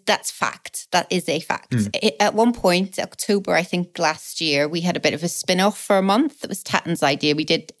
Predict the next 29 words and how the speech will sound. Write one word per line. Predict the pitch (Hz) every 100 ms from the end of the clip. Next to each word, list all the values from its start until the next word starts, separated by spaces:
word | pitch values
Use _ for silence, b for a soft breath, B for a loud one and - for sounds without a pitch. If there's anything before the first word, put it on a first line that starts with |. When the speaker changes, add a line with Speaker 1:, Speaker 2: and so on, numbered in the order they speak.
| -
Speaker 1:
S | 185
P | - - 190
animals. | 185 214 262 320 - B B B B
Um, | - 175 175 180 - -
it | 220
literally | 220 247 - 208
just | 180 196 -
was | 185
to | -
cheer | - - 170
ourselves | 160 - 175 170
up | 190
for | - 147
a |
month, | 139 143 143 -
really. | 165 156 147
That's | 143 - -
why | 156
we |
<laughs> | 185 208
did | - -
it. | 269 - - - - 214
And | 220 240 - B B B
people | 294 262 240
would | 220 220
send | - 220 208
in | 190 190
a, | 175 165 -
a, | 175